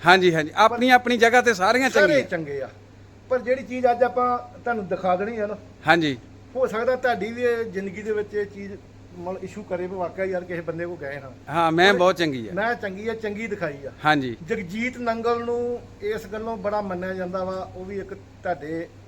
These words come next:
Speaker 1: ਹਾਂਜੀ, ਹਾਂਜੀ।
Speaker 2: YouTuber ਆ ਬੰਦਾ।
Speaker 1: ਹਾਂ, ਵੱਡਾ ਭਰਾ ਆਪਣਾ।
Speaker 2: ਵੱਡਾ ਭਰਾ ਤੁਹਾਡਾ।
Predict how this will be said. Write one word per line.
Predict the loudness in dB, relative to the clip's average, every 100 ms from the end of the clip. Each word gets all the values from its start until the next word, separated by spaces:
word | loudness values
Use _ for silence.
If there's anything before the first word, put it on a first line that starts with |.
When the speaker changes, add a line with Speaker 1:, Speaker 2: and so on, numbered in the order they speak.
| -20 -4
Speaker 1:
ਹਾਂਜੀ, | 4 4 4
ਹਾਂਜੀ। | -2 -4
Speaker 2:
YouTuber | -6 -6 -6
ਆ |
ਬੰਦਾ। | -8 -12 -14 0
Speaker 1:
ਹਾਂ, | 4 6
ਵੱਡਾ | 6 6 6
ਭਰਾ | 6 4
ਆਪਣਾ। | 4 -4 -8
Speaker 2:
ਵੱਡਾ | -6 -4 -4
ਭਰਾ | -2 -6
ਤੁਹਾਡਾ। | -6 -12